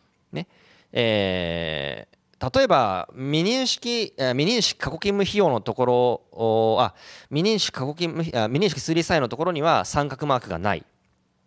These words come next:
ですよね。えー、三万五千って書いてますけど。で、三角マークがあるから、なんか損失の際とかね、利得の際とかっていう、そういう三角の意味じゃないですからね。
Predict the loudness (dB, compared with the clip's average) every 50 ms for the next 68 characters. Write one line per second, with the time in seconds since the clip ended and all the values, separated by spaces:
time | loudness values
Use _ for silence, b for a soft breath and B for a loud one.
0 | _ _ _ _ _ -6 -6 -6 -6 -4 -6 -6 -8 B B B B B B B
1 | -2 -2 -2 0 2 0 0 2 0 -2 -2 0 0 0 0 0 -2 -2 0 0
2 | -2 0 -2 -2 -6 -8 -8 -8 -8 -10 -10 B B B B B -10 -6 -2 0
3 | 0 0 0 -2 -4 -4 -2 -2 0 -2 -2 -2 -2 -2 -2 -2 -2 -2 -2 -2
4 | 0 0 0 -4 -4 -2 -2 0 2 4 2 2 2 -2 _ _ _ -8 -6 -6
5 | -4 -4 -4 0 0 0 2 0 -2 -2 -4 -6 -6 -2 0 0 2 2 2 0
6 | 0 0 -2 -4 -8 -6 -10 -10 -12 b b b b b b -4 -4 -2 -2 -2
7 | 0 0 0 0 2 0 0 0 0 0 -2 -2 0 -4 -6 -4 -4 -4 -2 -2
8 | -2 -4 -6 -8 -8 -4 -4 -4 -4 -4 -6 -4 -2 -2 -2 -2 -2 -2 -2 0
9 | 0 0 0 -4 -6 -8 -10 -10 -10 -14 -16